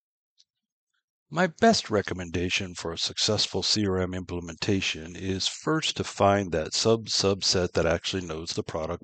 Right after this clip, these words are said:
best. You don't want to be the client that someone learns on.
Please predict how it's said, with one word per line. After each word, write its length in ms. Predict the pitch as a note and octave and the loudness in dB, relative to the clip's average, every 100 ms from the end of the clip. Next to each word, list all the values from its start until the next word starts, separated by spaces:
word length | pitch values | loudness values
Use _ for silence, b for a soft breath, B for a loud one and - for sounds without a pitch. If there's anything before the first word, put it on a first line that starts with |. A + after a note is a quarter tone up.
| - | 2
best. 480 | G#2 E2+ - - - _ b b _ _ b b | 4 4 -2 -8 -10 _ b b _ _ b b
You 140 | C#3 F#3+ | -2 2
don't 220 | E3+ A#2+ | 2 2
want 180 | C#3 B2+ | 0 0
to 80 | |
be 120 | G2+ G2+ | 2 0
the 100 | F#2 | 2
client 420 | - A2 E2+ F2+ | 4 4 4 -2
that 140 | F#2+ | -2
someone 320 | - E2+ E2+ | -2 -2 -4
learns 420 | F2+ A2+ A#2+ G2 E2 | 0 0 0 -2 -4
on. 260 | E2 C2+ | -6 -8